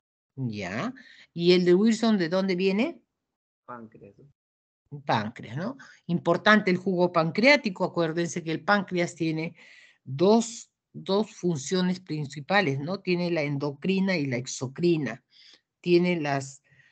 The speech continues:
Speaker 1: este, ahí está el control de donde están las células alfa, beta y delta en lo que se conoce el islote de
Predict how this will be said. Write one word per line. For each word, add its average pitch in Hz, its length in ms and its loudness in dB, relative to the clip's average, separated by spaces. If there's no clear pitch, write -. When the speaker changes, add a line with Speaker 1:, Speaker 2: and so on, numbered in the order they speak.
Speaker 1:
este, 131 680 -2
ahí 165 400 2
está 170 320 2
el 170 180 0
control 170 800 0
de 147 300 -2
donde 143 220 -4
están 165 300 -4
las 156 160 -2
células 170 640 -2
alfa, 170 680 -2
beta 175 720 -2
y 139 160 -2
delta 151 640 -2
en 156 220 -4
lo 147 140 0
que 147 120 -8
se 139 200 -4
conoce 151 420 -2
el 151 100 -2
islote 156 520 -2
de 127 340 -2